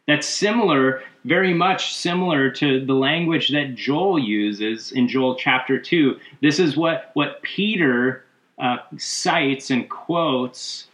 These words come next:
on the day of Pentecost. Joel chapter two, verses thirty through thirty-two, "I will show wonders in the heavens and on the earth, blood and fire and columns of smoke. The sun shall be turned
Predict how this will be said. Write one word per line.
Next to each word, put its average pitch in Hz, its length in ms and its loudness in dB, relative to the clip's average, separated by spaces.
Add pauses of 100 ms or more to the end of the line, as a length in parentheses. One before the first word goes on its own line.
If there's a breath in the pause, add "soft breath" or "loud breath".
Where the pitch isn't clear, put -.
(360 soft breath)
on 131 120 4
the 139 80 4
day 139 200 4
of - 180 -2
Pentecost. - 920 -2 (560)
Joel 147 300 0
chapter 160 400 0
two, 185 340 0
verses 120 460 -4 (280 loud breath)
thirty 135 340 4
through 147 240 2
thirty-two, 156 540 2
"I 127 120 6
will 135 100 2
show 165 200 2
wonders 139 720 2
in 147 140 4
the 139 80 4
heavens 131 580 0 (260 loud breath)
and 147 160 4
on 151 140 4
the 160 220 4
earth, 190 360 0
blood 143 680 2
and 131 180 4
fire 175 680 0 (200 loud breath)
and 139 200 4
columns 185 600 2
of 165 120 -2
smoke. 175 600 0
The 143 80 4
sun 196 560 2
shall 175 240 2
be 165 180 0
turned 185 600 -2